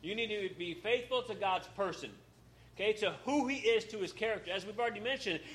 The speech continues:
that means that your behavior and your beliefs need to match up with who God is. Galatians chapter five, verse twenty-two and twenty-three.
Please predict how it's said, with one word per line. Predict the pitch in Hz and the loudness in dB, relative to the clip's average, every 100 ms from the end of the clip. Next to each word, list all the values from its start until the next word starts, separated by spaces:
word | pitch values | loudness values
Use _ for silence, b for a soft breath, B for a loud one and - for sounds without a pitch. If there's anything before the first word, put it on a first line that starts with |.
| B | B
that | 208 220 | 2 4
means | 233 | 0
that | 196 | -2
your | 214 208 | -4 -4
behavior | 170 220 285 269 277 - B | -2 -2 -2 -4 -8 -10 B
and | 202 196 | -6 -2
your | 185 | -4
beliefs | 143 170 240 262 202 | -4 -4 -2 -4 -6
need | 190 | -8
to | 170 | -2
match | 208 220 226 | 0 2 4
up | 214 190 | 2 2
with | 147 | -4
who | 208 214 | -4 2
God | 214 180 165 | 4 4 4
is. | 139 - - - B B B B - - - B B B | 0 -2 -16 -20 B B B B -20 -20 -20 B B B
Galatians | 208 233 214 180 | 4 4 2 -2
chapter | 220 202 | -2 -2
five, | - 226 220 202 | -2 4 4 4
verse | 196 | -2
twenty-two | 190 208 208 208 220 | -6 -4 -4 -4 -6
and | 196 | -6
twenty-three. | - 220 196 190 190 123 | -2 -2 -2 -4 -4 -4